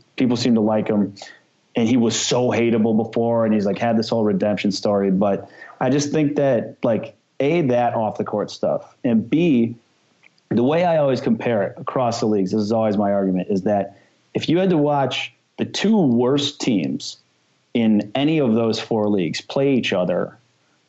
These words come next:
on a, in a regular season, like, game number forty-one, like, this game doesn't mean anything, really. There's no real stakes. And you had to watch the two worst teams in any of those sports play each other. I would watch the N B A game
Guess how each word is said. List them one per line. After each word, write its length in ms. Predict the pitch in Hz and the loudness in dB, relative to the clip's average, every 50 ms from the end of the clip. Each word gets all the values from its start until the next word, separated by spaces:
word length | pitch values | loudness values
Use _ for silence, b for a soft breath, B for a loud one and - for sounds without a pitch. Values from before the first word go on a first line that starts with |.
| _ - | _ -4
on 200 | 117 110 107 107 | -2 0 0 0
a, 440 | 104 104 104 101 98 98 92 95 95 | 2 2 2 2 2 2 0 0 0
in 240 | 127 120 110 - 131 | 0 -2 0 0 0
a 120 | 113 110 104 | 0 2 2
regular 540 | 98 98 110 120 127 131 143 139 135 131 | 2 2 2 2 2 2 2 2 2 0
season, 640 | 123 127 - 120 110 101 107 107 104 104 107 110 110 - | -2 0 0 0 2 2 2 2 4 4 4 2 2 0
like, 320 | 120 98 92 - 123 113 | -2 -2 -2 -2 -4 -2
game 300 | - 127 120 120 131 131 | 0 0 2 2 2 2
number 300 | 123 120 117 110 110 98 | 2 4 2 2 2 0
forty-one, 800 | - - - 135 117 117 113 110 110 104 98 95 90 - - 98 | -2 -4 -2 0 0 2 2 2 2 2 2 0 -2 -2 -4 -4
like, 140 | 98 101 | -2 -2
this 140 | 98 113 98 | -2 -2 -2
game 300 | - - 110 110 113 110 | -2 0 0 2 4 4
doesn't 320 | 107 113 104 95 107 98 110 | 2 2 2 0 0 0 2
mean 280 | 110 98 92 87 90 - | 2 2 2 0 -2 -2
anything, 840 | - 131 127 127 127 117 110 120 123 123 120 117 113 110 110 110 113 b b b b b b _ | -2 0 2 2 2 0 0 0 0 0 2 2 4 4 2 2 0 b b b b b b _
really. 640 | - 120 113 135 131 117 110 117 110 110 104 107 110 - - _ _ _ _ _ _ - | 0 0 2 2 2 2 2 2 2 2 0 0 -4 -8 -16 _ _ _ _ _ _ -2
There's 180 | 113 98 98 | 0 2 2
no 260 | 113 117 113 110 92 - - - - | 2 2 2 0 -2 -4 -6 -6 -2
real 240 | 117 110 110 104 | 0 0 0 0
stakes. 540 | 101 - - - - 117 113 110 107 - - | -2 -4 -6 -2 0 0 2 2 0 -2 -2
And 100 | - 123 | 0 0
you 60 | 110 | 2
had 60 | 110 107 | 2 2
to 60 | 110 | 2
watch 180 | 98 - - | 0 0 -2
the 60 | - - | -4 -6
two 240 | - - - 156 | -4 -2 0 2
worst 320 | 151 131 127 110 107 - - | 2 2 2 0 -2 -4 -4
teams 280 | - - - - - - | -2 -2 -2 -2 -2 -4
in 60 | 113 - | -6 -4
any 260 | - 113 113 117 117 | 0 2 2 2 4
of 160 | 110 104 92 92 | 2 2 2 2
those 480 | 101 98 92 90 90 82 - - - - _ _ | 2 2 2 2 0 0 -2 -6 -10 -12 _ _
sports 440 | - - - - - 107 90 - - | -10 -8 -6 -2 -2 -2 -2 -2 -4
play 280 | - - - 107 104 113 | -6 -4 -2 0 0 0
each 120 | 110 110 | 0 0
other. 380 | 139 135 143 147 143 143 143 - - _ _ - | 0 0 0 0 0 -2 -4 -8 -14 _ _ -4
I 120 | 104 107 | -2 0
would 240 | 113 127 139 135 127 | 0 2 2 2 2
watch 440 | 120 117 113 110 110 110 110 - - | 0 0 0 0 0 0 -2 -2 -2
the 140 | 110 101 98 | -2 0 2
N 140 | 110 110 | 2 2
B 200 | 110 107 107 104 | 4 4 4 2
A 100 | 101 101 | 2 2
game 380 | 92 92 98 95 95 90 92 - | 2 2 2 2 2 2 0 -2